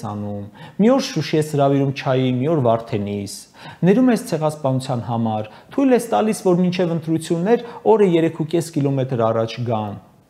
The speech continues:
Սա հայրենասիրության իրենց տարբերակն է, գուցե։ Նախորդ թողարկման անդրադարձա Սյունիքում ստեղծված սահմանային իրավիճակի մի քանի հնարավոր պատճառների։ Ավելի վաղ հիշեցրել էի Ադրբեջանի արտգործնախարարի խոսքը, թե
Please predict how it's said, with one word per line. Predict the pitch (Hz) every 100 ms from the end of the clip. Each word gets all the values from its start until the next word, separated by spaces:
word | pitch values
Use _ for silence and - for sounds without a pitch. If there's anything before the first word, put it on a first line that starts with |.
| -
Սա | - 285 233
հայրենասիրության | 233 226 214 202 208 196 - 240 226 151 - - -
իրենց | 170 185 208 - - _ 113
տարբերակն | 101 95 98 101 113 95
է, | 87 - _ _ _ _ _ -
գուցե։ | - - - - _ _ _ _ _ _ _ _ _ _ _ _ _ _ _ _ _ -
Նախորդ | 123 110 220 233
թողարկման | 208 190 170 190 208 185
անդրադարձա | 170 175 165 - - 190
Սյունիքում | - 165 156 185
ստեղծված | 175 160 156 - 175 -
սահմանային | 151 156 151 160 170
իրավիճակի | 151 147 143 151 147 170 - - -
մի | 262
քանի | - 202 185
հնարավոր | 165 160 151 147 165 -
պատճառների։ | 131 131 123 117 104 92 - - _ _ _ _ - -
Ավելի | 127 135 160 147
վաղ | 220 233
հիշեցրել | 196 - 185 - 196 180
էի | 175
Ադրբեջանի | 165 160 156 156 160 180 160
արտգործնախարարի | 151 165 160 160 151 156 156 156
խոսքը, | 156 180 180 -
թե | 127